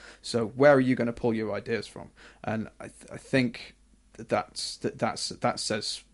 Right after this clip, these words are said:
my, my, anytime I have an ability to pull an idea out of, the fact that I haven't really drawn it from anywhere or any experience, or doesn't feel like I have, says more about myself than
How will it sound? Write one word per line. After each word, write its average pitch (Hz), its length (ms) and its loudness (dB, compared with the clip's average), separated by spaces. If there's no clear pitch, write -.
my, 120 220 0
my, 127 400 2
anytime 143 440 6
I 131 60 6
have 127 160 6
an 127 60 4
ability 131 460 6
to 127 100 -2
pull 127 240 2
an 120 80 4
idea 117 420 4
out 127 380 -2
of, - 200 -10
the 123 160 0
fact - 340 -2
that 123 100 2
I 117 60 4
haven't 127 340 -2
really 120 280 2
drawn 117 240 -2
it - 100 -4
from 113 300 -6
anywhere 127 520 -4
or 107 200 -6
any 131 220 -8
experience, 127 680 -6
or 113 240 -4
doesn't 120 220 -6
feel 123 240 2
like 117 240 0
I - 20 -6
have, 113 240 -8
says - 340 -2
more 120 320 0
about 113 400 -4
myself 113 760 -4
than 113 420 -4